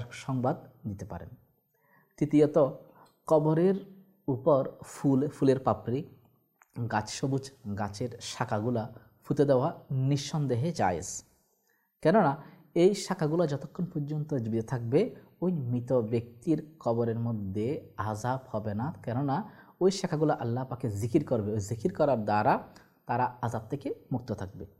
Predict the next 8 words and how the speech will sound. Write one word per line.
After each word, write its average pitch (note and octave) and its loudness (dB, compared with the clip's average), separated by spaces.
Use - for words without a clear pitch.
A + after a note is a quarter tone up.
এবং C3+ 2
তৃতীয়ত A3+ 4
হচ্ছে, F3 2
তাদের G#3+ 4
যে G#3+ 4
শাস্তি - 0
হচ্ছে, F#3 -4
শাস্তির - -2